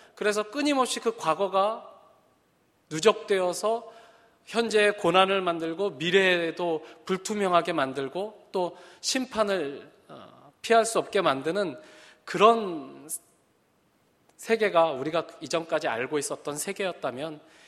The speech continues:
이제 복음을 통해서 하나님이 열어 보여주시는 세계는 용서가 있는 세계, 하나님이 무한하신 긍휼과 자비하심으로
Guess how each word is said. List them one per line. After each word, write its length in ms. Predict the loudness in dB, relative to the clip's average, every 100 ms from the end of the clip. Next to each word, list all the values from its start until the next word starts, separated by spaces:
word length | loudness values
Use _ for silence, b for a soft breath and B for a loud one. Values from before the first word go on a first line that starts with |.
| B
이제 360 | -2 2 2 2
복음을 400 | -2 0 0 -2
통해서 300 | -4 -4 0
하나님이 640 | 2 2 0 -4 -4 -6 -10 B B B
열어 300 | 2 4 4
보여주시는 640 | 2 0 0 -4 -6 -6 -6
세계는 520 | -8 -6 -6 -8 -10 B B
용서가 540 | 0 2 2 0 0 -2
있는 260 | -4 -6
세계, 440 | -8 -6 -6 -8 -10 _ _ b b b
하나님이 580 | -4 2 2 2 -4 -4
무한하신 640 | -4 0 4 4 2 0
긍휼과 460 | -4 -2 -2 0 0
자비하심으로 920 | 0 -4 0 -2 -2 -2 0 0 -4